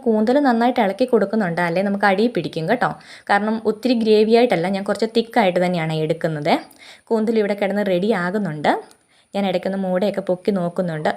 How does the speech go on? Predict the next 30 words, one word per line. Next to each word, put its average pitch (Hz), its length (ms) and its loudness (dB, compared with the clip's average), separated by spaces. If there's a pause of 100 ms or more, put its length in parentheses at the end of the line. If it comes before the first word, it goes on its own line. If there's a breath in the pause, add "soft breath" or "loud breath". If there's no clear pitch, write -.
അപ്പം 190 240 -2
നന്നായിട്ട് 175 480 -2
വറ്റി 165 360 -4 (360 loud breath)
ഏകദേശം 180 440 0
എണ്ണയൊക്കെ 180 380 -2
തെളിഞ്ഞു 185 320 0
വന്നിട്ടുണ്ട്. 165 480 -2 (560 soft breath)
പിന്നെ 247 200 2
ഇതിനകത്തോട്ട് 196 360 -2
ഇച്ചിരി 185 160 -2
കൂടെ 196 160 0
കറിവേപ്പില 180 440 2 (100)
ചേർത്താക്കാന്ന് 170 560 -2
വിചാരിച്ചു. 156 420 -2 (460 loud breath)
എന്നിട്ട് 180 260 -4
ഞാൻ 180 140 -6
കുറച്ച് 180 260 -4
കറിവേപ്പിലയൊക്കെ 185 760 0
ചേർത്തു. 160 360 -2 (600 soft breath)
ഈ - 20 0 (100)
ചൂടിൻ്റെ 208 420 2
കൂടെ 208 200 4
അടുപ്പിൻ്റെ 214 360 0
അടുത്തിരിക്കുമ്പം 190 520 -2 (360 loud breath)
ഒന്നുകൂടെ 208 420 0
വേർക്കുന്നുണ്ട് 185 640 2
കേട്ടോ 175 240 0
വല്ലാതെ. 175 320 0 (100)
എനിക്ക് 185 240 -6
തോന്നി 185 200 4